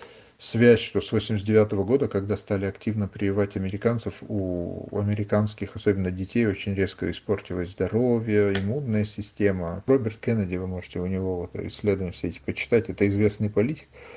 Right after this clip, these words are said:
который борется против этого всего произвола фармкомпаний. И его нельзя обвинить, что он какой-то сентименталист, что он не знает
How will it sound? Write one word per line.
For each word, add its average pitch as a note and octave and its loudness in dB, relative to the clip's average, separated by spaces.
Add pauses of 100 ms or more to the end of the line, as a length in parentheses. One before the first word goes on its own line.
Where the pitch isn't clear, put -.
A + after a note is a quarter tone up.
(280)
который A#2 4
борется A2 4
против G2 -4
этого G2+ -2
всего G2 -2
произвола G2 2
фармкомпаний. G2 0 (340)
И B2 -2
его A2 6
нельзя G#2+ 6
обвинить, G2 -2
что - -4
он F2 -4
какой-то G2 -6
сентименталист, F#2 -4
что F#2+ -2
он F2+ -4
не E2+ -4
знает G#2+ -2